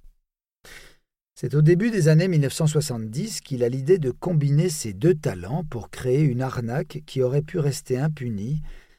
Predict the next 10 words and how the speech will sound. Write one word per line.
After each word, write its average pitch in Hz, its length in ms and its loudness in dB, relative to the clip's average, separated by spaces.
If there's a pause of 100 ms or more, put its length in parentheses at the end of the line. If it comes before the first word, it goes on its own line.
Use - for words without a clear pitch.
(260)
s'il - 340 -10
n'était 110 300 -4
pas 143 200 -2
devenu 123 400 0
trop 131 240 -2
gourmand. 73 440 -6 (1160)
On 135 120 -12
sait 135 260 -2
qu'Adolf 101 460 -8
Hitler 127 480 -4